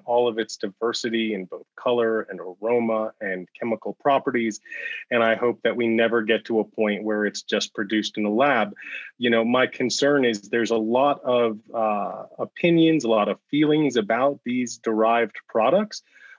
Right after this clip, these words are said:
But in my experience, people's memories are short and their pockets get light.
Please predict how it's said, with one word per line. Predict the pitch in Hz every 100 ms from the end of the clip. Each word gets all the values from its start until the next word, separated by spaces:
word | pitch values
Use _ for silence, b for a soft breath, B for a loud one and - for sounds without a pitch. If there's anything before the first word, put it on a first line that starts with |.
| _
But | 123 117 104
in | - 139 131 123
my | 123 180
experience, | 220 - - 123 113 113 107 107
people's | - 131 123 110
memories | 113 123 135 127 113
are | 113
short | - 120 143 139
and | 120
their | 113
pockets | 110 - 117 - 110 -
get | 113 104
light. | 117 147 117 101